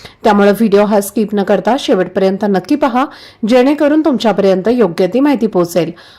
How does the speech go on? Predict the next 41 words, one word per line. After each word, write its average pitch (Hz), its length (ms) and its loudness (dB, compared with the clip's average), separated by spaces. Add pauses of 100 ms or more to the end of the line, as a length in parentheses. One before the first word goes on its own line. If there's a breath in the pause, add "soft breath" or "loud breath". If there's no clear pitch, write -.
(100)
आणि 196 440 2
तुम्ही 269 200 4
माझ्या 330 280 2
चॅनलवरती 190 560 0
जर 196 140 0
नवीन 185 380 0
असाल, 220 360 -2
तर 254 60 -2
चॅनलला 196 400 -2
पण 226 160 -2
लगेच 180 380 -2
सबस्क्राईब 208 520 -2 (100)
करा 247 200 2 (720 loud breath)
आणि 220 160 2
बेल 254 240 4
आयकॉनला 208 380 0
पण 185 220 -4
प्रेस 254 300 2
करा, 202 220 -2 (400 loud breath)
म्हणजे 214 240 2
मी 226 140 4
जेव्हा 226 320 2
कधीही 311 340 0
नवीन 226 300 2
व्हिडिओज 208 420 0
अपलोड 196 340 0
करेन, 240 300 2 (340 loud breath)
त्याचं 240 280 2
नोटिफिकेशन 233 720 0
सर्वात 208 300 -2 (140)
आधी 208 300 -2
तुम्हाला 214 280 0
मिळेल 190 280 0
आणि 208 240 -2
तुमचा 269 320 -2 (100)
एकही 202 440 0
व्हिडिओ 240 260 0
हा 196 120 -2
मिस 240 360 -2
होणार 214 240 0
नाही. 180 260 -2